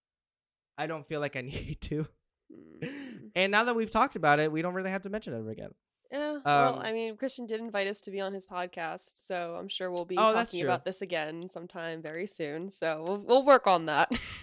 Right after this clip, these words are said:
Speaker 2: <laughs>
Speaker 1: Yeah. So, <laughs> Sokka, the Ember Island players.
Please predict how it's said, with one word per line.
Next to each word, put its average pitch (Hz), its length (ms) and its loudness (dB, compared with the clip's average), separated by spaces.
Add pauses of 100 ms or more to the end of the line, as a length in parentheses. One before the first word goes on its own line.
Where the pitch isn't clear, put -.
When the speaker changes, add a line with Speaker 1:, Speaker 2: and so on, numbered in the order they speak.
Speaker 2:
<laughs> 349 140 12
Speaker 1:
Yeah. 120 280 6 (1300)
So, - 220 -12 (100)
<laughs> - 80 -18 (140)
Sokka, - 480 -8
the 139 140 -6
Ember 151 240 -2
Island 131 280 0
players. - 580 -6